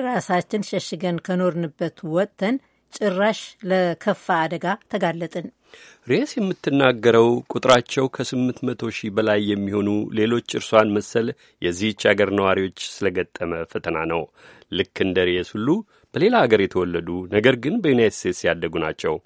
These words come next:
Speaker 2: አብዛኞቹም ከዩናይትድ ስቴትስ ሌላ፣ ሌላ አገር የማያውቁ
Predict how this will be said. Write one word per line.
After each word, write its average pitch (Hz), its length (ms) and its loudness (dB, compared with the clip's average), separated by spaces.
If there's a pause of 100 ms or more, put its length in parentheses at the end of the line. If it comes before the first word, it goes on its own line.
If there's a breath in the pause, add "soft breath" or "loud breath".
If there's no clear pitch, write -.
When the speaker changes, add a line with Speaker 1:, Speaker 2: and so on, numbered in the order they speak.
(300 soft breath)
Speaker 2:
አብዛኞቹም 95 720 0
ከዩናይትድ 95 400 0
ስቴትስ - 320 -4
ሌላ፣ 90 180 0 (540 soft breath)
ሌላ 113 260 4
አገር 87 260 2
የማያውቁ 78 420 -6